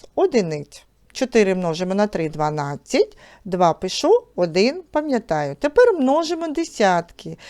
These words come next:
Дев'ять на три — це буде двадцять сім. І додаємо той, що пам'ятали,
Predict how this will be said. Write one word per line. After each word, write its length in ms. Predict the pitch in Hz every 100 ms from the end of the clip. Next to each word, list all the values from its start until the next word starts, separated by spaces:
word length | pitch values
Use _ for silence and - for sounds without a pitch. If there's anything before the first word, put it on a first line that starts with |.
| - -
Дев'ять 600 | 196 233 269 202 185 180
на 140 | 202 233
три — 280 | 233 190 151
це 160 | -
буде 220 | 208 208
двадцять 500 | 202 196 196 233 240
сім. 300 | - 190 151 -
І 140 | 226
додаємо 540 | 202 185 196 190 160 165
той, 260 | - 180
що 180 | 151 165
пам'ятали, 880 | - 160 160 156 - 151 160 320